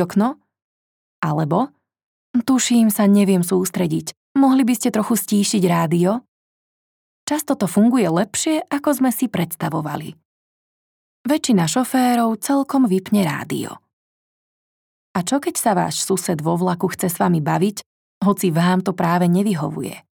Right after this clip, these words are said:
Väčšinou stačí poznamenať: "Tuším, momentálne nemám chuť sa rozprávať." Alebo: "Prepáčte, ale teraz chcem mať chvíľu pokoj. Potrebujem o niečom popremýšľať." Často nasleduje odpoveď:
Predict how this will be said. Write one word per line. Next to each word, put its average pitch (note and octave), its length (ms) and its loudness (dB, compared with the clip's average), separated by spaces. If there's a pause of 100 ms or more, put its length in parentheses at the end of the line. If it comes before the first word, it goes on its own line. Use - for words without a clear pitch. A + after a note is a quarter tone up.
(680)
Väčšinou C#4 560 0
stačí G#3 400 -2
poznamenať: D3+ 720 -4 (880)
"Tuším, A#3 480 4
momentálne G#3 800 4
nemám F#3 400 2
chuť F3 160 -4
sa E3 160 -6
rozprávať." D#3 720 -8 (1080)
Alebo: D#3+ 500 0 (300)
"Prepáčte, A3 880 0 (160)
ale A3+ 240 0
teraz G3+ 320 0
chcem G3 240 0
mať F3 280 0
chvíľu F#3 280 2
pokoj. E3 400 -4 (500)
Potrebujem G3+ 600 2
o G3+ 80 4
niečom F#3+ 340 2
popremýšľať." F3 880 -4 (1300)
Často D#4+ 340 0
nasleduje A3 560 0
odpoveď: - 600 -10